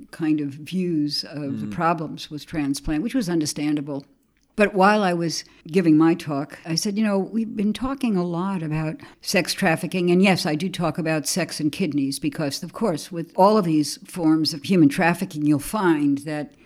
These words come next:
Speaker 1: they overlap with drugs or with, you know, selling guns. It's never a very clear picture that this is just organ trafficking." And I said, "But then we really do have to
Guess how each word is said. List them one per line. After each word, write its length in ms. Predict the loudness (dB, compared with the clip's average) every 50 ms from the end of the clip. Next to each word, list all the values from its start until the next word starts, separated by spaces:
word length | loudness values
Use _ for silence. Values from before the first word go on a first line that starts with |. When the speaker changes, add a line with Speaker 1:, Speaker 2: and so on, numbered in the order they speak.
| _ _ _
Speaker 1:
they 140 | -2 -2 0
overlap 680 | 2 2 0 0 0 -4 -2 -2 -2 -2 -4 -6 -6 -6
with 160 | -6 -6 -4
drugs 480 | -4 -2 -2 -2 -2 -4 -4 -6 -8 -8 -10 -14 -16 -6 _
or 300 | -4 -2 -2 -2 -4 -6 -8 -10
with, 280 | -4 -4 -4 -4 -4 -10 -20 -20 -20 -20 -20 _ _ _ _ _
you 220 | -6 -2 0 2
know, 60 | 2
selling 360 | 2 4 2 6 6 8 8 8
guns. 440 | 6 6 6 6 4 4 2 0 -4 -6
It's 280 | -8 -8 -6 -6 -2 2
never 360 | 2 2 2 2 0 -2 -2
a 60 | -2
very 180 | -2 -2 -4 -4
clear 480 | -6 -8 -6 -4 -2 -2 0 -2 -4
picture 400 | -2 -2 -2 -2 -2 -4 -6 -6
that 160 | -6 -6 -6
this 180 | -6 -8 -8 -8
is 80 | -8 -2
just 300 | 0 0 0 0 -4 -6
organ 320 | -6 -6 -4 -2 -4 -4
trafficking." 720 | -4 -6 -10 -12 -12 -14 -16 -16 -12 -10 -10 -10 -10 -14 -16 -20 -20 -20 -20 -20 _ _ _ _ _ _
And 140 | 4 4 4
I 60 | 4
said, 220 | 4 2 0 0
"But 120 | 0 2 4
then 420 | 4 6 6 6 4 4 0 -4 -10 -4
we 160 | -2 0 2
really 280 | 4 2 2 2 0 0
do 260 | 2 2 2 2 0
have 300 | -2 -4 -6 -8 -8 -8 -8
to 240 | -6 -4 -4 -6